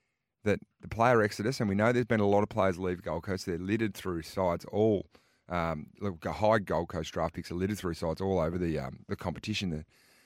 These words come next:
the, this is a young man that stood up and said, "I'm, I'm not gonna go out to another club. Maybe there's more money, uh, on offer, but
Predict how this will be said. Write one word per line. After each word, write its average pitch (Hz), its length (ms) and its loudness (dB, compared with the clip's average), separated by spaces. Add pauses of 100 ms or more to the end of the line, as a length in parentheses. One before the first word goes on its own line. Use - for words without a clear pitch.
(200)
the, 104 80 -2
this 120 180 -2
is 104 100 0
a 92 60 2
young 90 180 4
man 90 160 2
that 80 80 -6
stood - 160 -4
up 87 40 2
and 76 100 -6
said, 90 140 -2
"I'm, 85 220 2
I'm 85 280 -4
not 87 120 -6
gonna 82 340 -6 (320)
go 90 340 2
out 90 240 -2
to 98 120 -8
another 90 220 -2
club. 87 260 -2
Maybe 92 280 -2
there's 95 160 -2
more 98 240 2
money, 95 280 -2
uh, 87 100 -2 (140)
on 98 140 -2
offer, 95 240 0
but 87 240 0